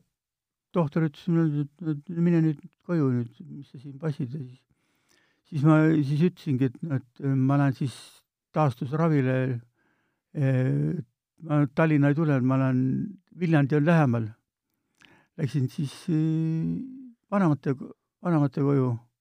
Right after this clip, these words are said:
Olin seal ja siis mul lubati seal ka, ütles, et, et kui, kas ma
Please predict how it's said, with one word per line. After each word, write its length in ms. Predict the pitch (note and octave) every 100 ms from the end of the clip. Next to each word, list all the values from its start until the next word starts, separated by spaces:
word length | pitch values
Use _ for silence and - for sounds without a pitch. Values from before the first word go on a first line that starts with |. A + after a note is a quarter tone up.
| _ _ _ _ _ _ _ -
Olin 280 | D#3+ D#3 D3+
seal 240 | G#3+ E3
ja 100 | C3
siis 320 | B2+ C#3+ - D#3
mul 240 | D3 D3
lubati 360 | D#3 D#3 D3+ C#3+
seal 260 | F3 D#3+
ka, 180 | E3+ D#3
ütles, 240 | C#3+ -
et, 100 | C#3+ _ _ _ _ _ _ _ _ _ _ _ D3+
et 140 | -
kui, 520 | F#3+ D#3+ D3+ C#3+ C#3 _ _ _ _ _ _ _ -
kas 160 | D#3 D#3+
ma 200 | D#3